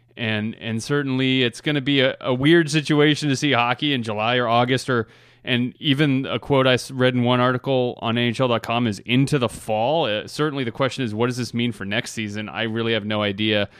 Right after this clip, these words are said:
I'm sure it's gonna be wait and see. I think the situation is gonna evolve over the course of the playoffs in terms of how restrictive things might be. We're certainly even seeing here in California, things are starting to open up a little bit. Things are opening up at different rates all around the country.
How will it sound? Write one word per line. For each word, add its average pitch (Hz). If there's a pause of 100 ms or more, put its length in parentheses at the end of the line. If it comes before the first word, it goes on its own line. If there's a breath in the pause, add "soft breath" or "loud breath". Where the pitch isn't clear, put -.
(280 loud breath)
I'm 117
sure 170
it's 151
gonna 151
be 123
wait 120
and 113
see. 120
I 110
think 123 (540 soft breath)
the 120
situation 127
is 113
gonna 123
evolve 107
over 110
the 107
course 117
of -
the 110
playoffs 107
in 113
terms 107
of 101
how 107
restrictive 110
things 127
might 127
be. 127
We're 113
certainly 113
even 110
seeing 113
here 113
in 110
California, 110
things 110
are 110
starting 107
to 98
open 104
up 104
a 107
little 110
bit. 120 (400 soft breath)
Things 120
are -
opening 113
up 110
at 104
different 113
rates 107
all 107
around 104
the 98
country. 135